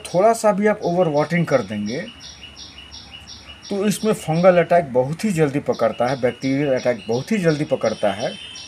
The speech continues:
और आप देखेंगे कि पौधा गलने लगा और मर गया। तो इन पौ-, और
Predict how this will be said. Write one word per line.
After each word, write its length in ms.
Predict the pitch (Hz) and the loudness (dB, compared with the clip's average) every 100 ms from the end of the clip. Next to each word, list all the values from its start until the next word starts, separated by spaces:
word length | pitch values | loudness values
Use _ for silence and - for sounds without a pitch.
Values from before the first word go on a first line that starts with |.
| - - - - - - - - - | -18 -20 -20 -20 -20 -20 -20 -20 0
और 340 | 180 190 202 196 | 6 8 8 4
आप 200 | 156 165 143 | 0 0 0
देखेंगे 380 | 175 214 208 | -2 0 0
कि 140 | 196 214 | -2 -2
पौधा 340 | - 156 165 151 | 2 2 4 4
गलने 300 | 147 160 165 | 4 4 4
लगा 280 | 156 165 185 | 4 6 4
और 100 | 156 | 4
मर 200 | 135 101 | -2 -2
गया। 260 | 87 - - - - - - - - - - - - - - | -6 -10 -14 -18 -20 -20 -20 -20 -20 -20 -20 -20 -20 -10 -8
तो 60 | 185 | -4
इन 240 | 247 269 | -2 0
पौ-, 320 | - 170 170 - - - | 6 8 8 4 -8 0
और 340 | 156 147 185 | 6 6 4